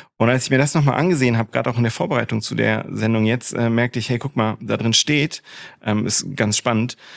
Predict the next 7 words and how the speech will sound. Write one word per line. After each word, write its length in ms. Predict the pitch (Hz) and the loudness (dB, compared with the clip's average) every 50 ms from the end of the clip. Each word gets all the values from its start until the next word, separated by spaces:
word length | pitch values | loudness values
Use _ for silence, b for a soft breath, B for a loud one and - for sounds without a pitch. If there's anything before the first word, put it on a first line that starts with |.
| B B B B B - | B B B B B -2
ähm, 280 | 113 107 107 107 107 - _ _ _ | 0 2 2 2 0 -2 _ _ _
„Errichte 480 | - 92 117 113 110 156 190 - - 175 | -2 0 2 4 4 2 2 2 0 -2
Projekte 480 | 143 - - 117 123 143 156 - - 131 | -2 0 2 2 2 2 0 0 -2 0
rund 280 | 107 117 151 180 180 - | 2 2 0 0 2 2
um 120 | 135 131 | 2 4
motivierte 720 | 131 131 123 - 123 113 101 110 123 160 165 - - 151 | 4 4 2 0 -2 -2 0 2 2 2 2 2 0 -2
Individuen. 760 | - 127 131 117 123 110 120 135 123 107 95 98 98 98 104 | 2 2 2 2 2 2 2 0 0 0 -2 -2 -4 -4 -6